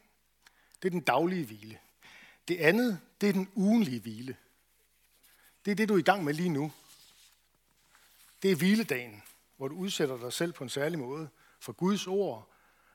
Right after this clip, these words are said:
og, øh, det kristne fællesskab. Og så er der en årlig hvile. Ligesom naturen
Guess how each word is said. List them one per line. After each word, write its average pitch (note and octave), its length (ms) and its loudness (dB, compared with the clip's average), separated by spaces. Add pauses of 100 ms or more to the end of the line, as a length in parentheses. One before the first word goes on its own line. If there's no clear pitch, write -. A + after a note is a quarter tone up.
(280)
og, C3 460 8
øh, A#2 320 -6 (460)
det C#3+ 100 -4
kristne D#3 300 2
fællesskab. E3 560 -2 (2500)
Og C#3 100 -8
så F3 240 4 (200)
er D#3+ 140 6
der F#3+ 200 0
en C#3 280 -2 (460)
årlig F#3 520 4
hvile. C#3 420 -8 (1160)
Ligesom G#3+ 260 0
naturen D#3+ 720 -2